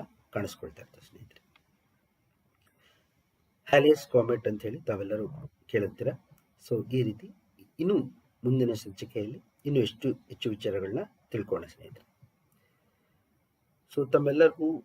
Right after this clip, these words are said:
ನನ್ನ ಈ ಪುಟ್ಟ ವಿಡಿಯೋ ಇಷ್ಟ ಆಗಿದ್ರೆ ಪ್ಲೀಸ್ ಲೈಕ್ ಮಾಡಿ, ಶೇರ್ ಮಾಡಿ ಮತ್ತು ಸಬ್ಸ್ಕ್ರೈಬ್ ಮಾಡಿ.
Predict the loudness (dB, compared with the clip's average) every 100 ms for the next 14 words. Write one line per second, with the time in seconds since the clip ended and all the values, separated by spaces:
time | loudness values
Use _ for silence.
0 | -2 0 0 -2 -10 -8 -8 -2 -4 -4
1 | _ _ _ _ -4 -2 -4 -8 _ -12
2 | -4 -4 -4 -10 -12 _ _ _ _ -10
3 | -8 -6 -4 -2 -2 -6 -10 -6 -6 -8
4 | -10 -8 -6 -4 -4 -6 -14 -18 -18 -6
5 | -4 -4 -8 -10